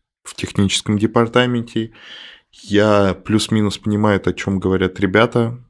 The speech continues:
да, потому что я этим сам, условно, ну, не всем, но частями занимался, да, частями про них читаю и понимаю техническую сторону. И я занимаюсь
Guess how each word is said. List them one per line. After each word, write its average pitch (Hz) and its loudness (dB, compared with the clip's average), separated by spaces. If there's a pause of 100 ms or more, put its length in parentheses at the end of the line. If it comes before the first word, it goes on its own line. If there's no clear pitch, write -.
(120)
да, 101 -4
потому 95 -4
что - -4
я 98 4
этим 98 -4
сам, 101 -6
условно, 95 -4
ну, 117 -2
не 92 0
всем, 151 0
но 98 0
частями 98 -4 (360)
занимался, 104 2
да, 95 -2
частями 92 -4
про 92 -6
них 92 -4
читаю 101 0
и - -16
понимаю 95 0
техническую 98 -4
сторону. 95 -2 (520)
И 117 6 (600)
я 143 0 (280)
занимаюсь 107 -2